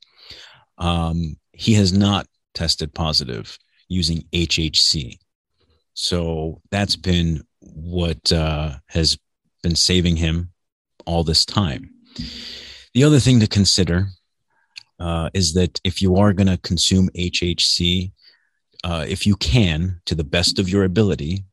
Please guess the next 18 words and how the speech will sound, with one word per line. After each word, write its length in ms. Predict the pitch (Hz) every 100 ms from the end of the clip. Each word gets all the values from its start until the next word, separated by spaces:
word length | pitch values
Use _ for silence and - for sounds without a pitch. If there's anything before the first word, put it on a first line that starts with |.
| -
make 220 | 107 120
sure 260 | - 120 107
that 180 | 92 90
it's 200 | - 82
a 80 |
broad 480 | 71 - 76 92 85
spectrum 580 | - 92 90 - 87 87 73
or 140 | 80
an 100 | 78 -
isolate 680 | 87 95 - 78 62 - - _ _ _ _ _
of 140 | 82 80
H 220 | 80 -
H 240 | 76 -
C, 180 | - 78
not 280 | 78 90 90 85
a 120 | 82
full 300 | - 98 92
spectrum. 680 | - 80 76 - 62 65